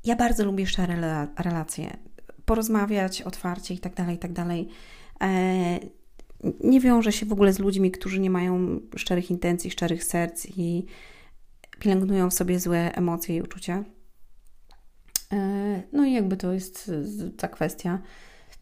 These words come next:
Jeżeli się zaczęło się rozwijać albo zaczęłaś dopiero, spójrz poprosz-, proszę na to, przyjrzyj się temu. Co więcej, to też jest bardzo ważne w związku, e, z kobietami. Mm, i z mężczyznami też. E,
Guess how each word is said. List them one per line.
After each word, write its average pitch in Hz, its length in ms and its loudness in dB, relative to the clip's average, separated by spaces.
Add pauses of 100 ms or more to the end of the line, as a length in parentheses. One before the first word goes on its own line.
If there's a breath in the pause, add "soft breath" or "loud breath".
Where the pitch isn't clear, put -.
(280)
Jeżeli 208 280 2
się 214 240 0
zaczęło 208 300 0
się - 140 -8
rozwijać 185 460 -2
albo 190 200 -2
zaczęłaś 185 440 -2
dopiero, 185 500 -4 (220 loud breath)
spójrz - 440 -2
poprosz-, - 580 -4
proszę 185 280 -6
na 165 160 -2
to, - 360 -6
przyjrzyj 240 340 2
się 196 160 -4
temu. 165 360 -2 (500 loud breath)
Co - 120 -2
więcej, 214 520 4 (460)
to - 100 -4
też 226 240 0
jest 214 160 -2
bardzo 208 320 2
ważne 190 320 2
w 185 40 0
związku, 175 680 0
e, 175 220 -2
z - 100 -4
kobietami. 165 640 -2 (720 loud breath)
Mm, 196 480 -2 (1300)
i 214 140 4
z 214 80 -6
mężczyznami 208 520 2
też. 220 360 0
E, 185 240 -2